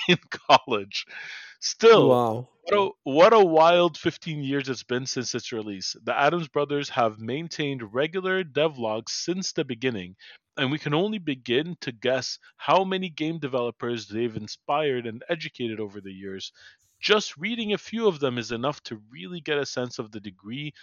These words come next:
Speaker 1: of their humility, determination, and slightly odd sense of humor. Here's to fifteen more years of Dwarf Fortress development.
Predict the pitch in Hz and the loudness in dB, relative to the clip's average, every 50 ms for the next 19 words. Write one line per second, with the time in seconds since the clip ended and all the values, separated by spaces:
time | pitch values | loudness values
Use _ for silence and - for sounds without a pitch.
0 | - _ - 104 95 107 107 - - 107 92 104 135 160 165 156 143 151 147 143 | -20 _ -18 -12 -8 -8 -8 -8 -10 -12 -8 -4 -2 -2 -2 -2 -6 -8 -10 -12
1 | 135 117 107 - - - 101 92 92 98 120 135 - - - 127 123 123 _ - | -12 -14 -16 -14 -14 -12 -12 -12 -10 -10 -10 -8 -8 -8 -8 -8 -10 -12 _ -20
2 | - - _ - 101 - - - - 131 143 - - - 160 151 156 - 123 117 | -20 -20 _ -12 -10 -8 -8 -6 -4 -4 -4 -4 -4 -8 -10 -10 -8 -6 -4 -2
3 | 113 117 113 - - - 107 98 - - 92 - - 127 117 98 90 85 - _ | -2 -2 -4 -6 -10 -10 -10 -10 -10 -14 -16 -12 -10 -10 -10 -10 -10 -14 -20 _
4 | _ _ _ _ _ _ _ _ - 165 175 - - 156 139 - - 214 - - | _ _ _ _ _ _ _ _ 0 0 0 0 -2 -8 -8 -6 -6 -8 -8 -8
5 | - - 214 196 185 170 160 160 156 147 131 131 139 135 123 - 117 98 92 98 | -8 -8 -6 -6 -4 -6 -6 -6 -8 -8 -8 -6 -6 -6 -6 -8 -10 -10 -12 -14
6 | 113 117 123 117 - - 113 104 - - 110 104 - - - 98 95 101 107 117 | -12 -12 -12 -12 -12 -10 -12 -10 -10 -10 -12 -12 -12 -12 -14 -12 -10 -8 -8 -10
7 | - - 87 85 - - | -10 -14 -20 -20 -20 -20